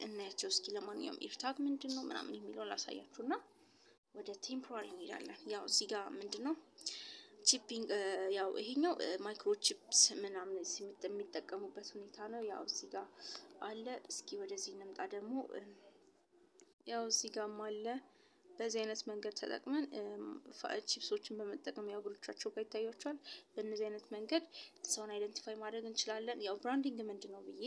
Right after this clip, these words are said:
Google Translate ላይ ስጠይቅ «The action of marking with a branding iron», ያው አይረንን ተጠቅመን ምን የምናደርግበት ነው? ብራንዲንግ የምናደርግበት መንገድ ነው ይለኛል ማለት ነው። ስለዚህ፣ እ፣ አሁን ወደ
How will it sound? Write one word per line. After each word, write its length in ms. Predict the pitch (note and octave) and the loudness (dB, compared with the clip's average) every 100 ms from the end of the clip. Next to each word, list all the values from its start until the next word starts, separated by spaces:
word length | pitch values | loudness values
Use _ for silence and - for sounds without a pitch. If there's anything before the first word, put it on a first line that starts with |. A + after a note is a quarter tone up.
| F#4 | 4
Google 280 | G4 G#3+ G3+ | 2 -4 -6
Translate 420 | - - - G#3+ | -4 -2 0 -2
ላይ 140 | - G#3 | -4 -4
ስጠይቅ 260 | - E4 - - - - | 2 2 0 -6 -8 -2
«The 120 | A3 | 0
action 260 | A#3 A#3+ C4+ | 2 2 0
of 120 | C4 - G#3 | -2 -8 -4
marking 500 | G3+ A3+ - - F#3 - | -2 -2 -2 -2 -2 -6
with 220 | G#3 G3 | -2 0
a 120 | - - | 2 0
branding 420 | G3 F#3+ G3 G3 | 0 -2 -2 -4
iron», 280 | E3 F#3+ - - | -4 -4 -6 -6
ያው 160 | F#3+ - | -4 -2
አይረንን 420 | G#3 F#3 D#3+ D#3+ | -2 -4 -6 -6
ተጠቅመን 420 | G#3+ - - C4 | -4 -4 0 0
ምን 160 | A3+ G#3+ | 0 -2
የምናደርግበት 640 | G#3+ A3 A3+ A#3 B3+ C4 | -2 0 2 2 0 2
ነው? 140 | E4+ G4+ - - - _ - | 2 2 -6 -10 -12 _ 0
ብራንዲንግ 540 | G4+ G#4+ - G#3+ A3 A#3 - | 2 2 0 -2 -2 -4 -6
የምናደርግበት 920 | - G3+ F#3 F#3 F#3 G3+ A#3 - - - | -6 -4 -4 -4 -2 -2 -4 -8 -8 -6
መንገድ 400 | F#3+ G3+ G3 F#3+ F#3 | -6 -8 -6 -4 -4
ነው 160 | F#3+ - - | -4 -6 -8
ይለኛል 440 | - - F3+ - G#3+ | -4 -2 -2 -4 -4
ማለት 240 | F#3+ - | -4 -2
ነው። 120 | - - | -2 0
ስለዚህ፣ 340 | G3+ G#3 D4+ E4 - - - - - - | 0 0 0 -2 -2 -2 -2 -2 -8 -8
እ፣ 160 | A3+ | -2
አሁን 220 | A3+ C#4+ C#4+ | 2 4 4
ወደ 220 | A3 G#3 | 4 4